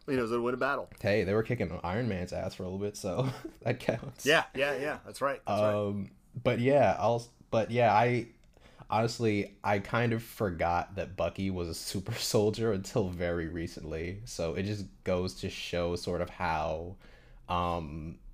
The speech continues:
Speaker 2: lost in the shuffle certain characters get um,
Speaker 1: It's true. It's true. In the, in the entire series, he gets lost in that. Absolutely. You don't, uh, I, I, I, I don't,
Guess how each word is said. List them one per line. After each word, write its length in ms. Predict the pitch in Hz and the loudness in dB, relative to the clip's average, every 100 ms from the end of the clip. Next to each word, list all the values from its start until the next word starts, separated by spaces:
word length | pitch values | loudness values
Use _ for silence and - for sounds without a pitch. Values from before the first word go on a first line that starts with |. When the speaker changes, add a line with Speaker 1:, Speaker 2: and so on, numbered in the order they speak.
| - | -10
Speaker 2:
lost 440 | 101 87 87 - - | 0 4 4 4 -2
in 40 | |
the 60 | 87 | -4
shuffle 560 | - 87 90 113 117 | -2 -2 0 2 0
certain 320 | 120 101 98 90 | 0 0 0 -2
characters 540 | 95 87 - 85 82 | -2 -2 -4 -6 -6
get 400 | - 78 65 - - - - - - - | -6 -4 -4 -8 -18 -20 -20 -20 -10 -6
um, 680 | 131 - 131 113 95 110 - - | -6 -6 -10 -10 -10 -10 -14 -12
Speaker 1:
It's 120 | - | -4
true. 380 | - 262 330 - | 2 2 2 -8
It's 120 | - | -8
true. 300 | - 262 233 | -2 0 0
In 140 | 143 | -2
the, 140 | 156 156 | -4 -6
in 80 | 170 | -4
the 120 | 170 | -4
entire 360 | 160 208 247 | -2 0 0
series, 580 | 202 - 220 240 120 104 | 0 -4 -4 -2 -2 -4
he 140 | 127 139 | -6 -2
gets 260 | 139 - | -2 -2
lost 360 | 123 113 - 120 | -6 -4 -6 -8
in 120 | 104 | -10
that. 240 | 95 92 92 | -12 -14 -8
Absolutely. 600 | 131 - 156 180 101 80 | -8 -6 -6 -6 -8 -12
You 120 | 104 | -8
don't, 300 | 123 131 - | -6 -6 -4
uh, 340 | 135 113 107 98 - - - - 123 | -4 -2 -4 -6 -12 -20 -20 -8 -4
I, 100 | 156 | -2
I, 220 | 147 151 | 0 -2
I, 280 | 139 131 127 | -4 -6 -4
I 20 | |
don't, 240 | 156 170 | -2 -2